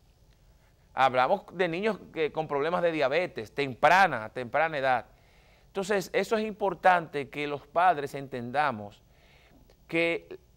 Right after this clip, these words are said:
es un peligro para la salud de nuestros niños la obesidad. También para los adultos, pero más para los niños. Recuérdense que por el tema biológico, eh, el tema del metabolismo, a medida que uno va, eh,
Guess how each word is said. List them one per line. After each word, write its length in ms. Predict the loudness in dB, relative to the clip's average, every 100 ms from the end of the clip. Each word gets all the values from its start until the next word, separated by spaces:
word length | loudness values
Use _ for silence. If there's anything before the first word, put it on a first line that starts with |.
| _
es 240 | -6 -6 -4
un 140 | -6 -4
peligro 800 | -2 -2 -2 -4 -2 -2 -4 -2
para 220 | 0 2
la 100 | 0
salud 400 | -2 -4 -2 -4
de 140 | -4 -8
nuestros 360 | -10 -12 -12
niños 400 | -8 -8 -6 -8
la 120 | -4 -4
obesidad. 560 | -4 -10 -10 -8 -10 -14 _ _ _
También 300 | -4 -2 4
para 140 | 6
los 120 | 6
adultos, 560 | 4 4 2 -2 -14 -20 _ _ _ _ _
pero 160 | -2 2
más 160 | 4
para 180 | 6 6
los 160 | 6 0
niños. 500 | -2 -4 -4 -10 -14
Recuérdense 600 | -8 -2 0 2 0 -4
que 120 | -4 -2
por 360 | 0 0 0 -8 -14 -8
el 140 | -2
tema 220 | 0 2
biológico, 760 | 2 4 4 4 0 -4 -6 -6 -20 -20 -16
eh, 540 | -6 -2 2 2 2 0
el 120 | -2
tema 260 | -4 2 2
del 120 | 2
metabolismo, 680 | 2 2 2 0 -4 -6 -6
a 80 | -6
medida 280 | -4 -2 -2
que 80 | -2
uno 140 | 0
va, 400 | 4 6 4 0 -8 -12
eh, 420 | -8 -6 -8